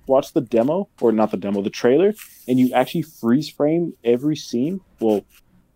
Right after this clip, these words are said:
every scene that they, that the person's talking to the camera, you can distinctively see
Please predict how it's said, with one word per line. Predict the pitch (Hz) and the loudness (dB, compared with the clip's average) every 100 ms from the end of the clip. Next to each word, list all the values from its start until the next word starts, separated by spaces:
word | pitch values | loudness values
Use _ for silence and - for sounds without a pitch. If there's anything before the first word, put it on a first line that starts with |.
| _ - | _ -4
every | 120 151 | -2 -2
scene | 147 151 | 0 2
that | 147 - | 0 -2
they, | 113 117 110 - | 0 2 2 -2
that | 117 - | -6 -6
the | |
person's | - 127 131 123 - | -4 -4 -2 -8 -4
talking | 123 123 139 | -2 -2 -4
to | 127 | -8
the | |
camera, | - 113 139 165 _ _ _ _ _ _ | -6 -4 -4 -6 _ _ _ _ _ _
you | - | -4
can | - 170 127 | 0 -2 -2
distinctively | 131 - 135 139 170 156 156 | -8 -8 -8 -2 -2 0 -4
see | - - 123 143 | -4 -2 2 2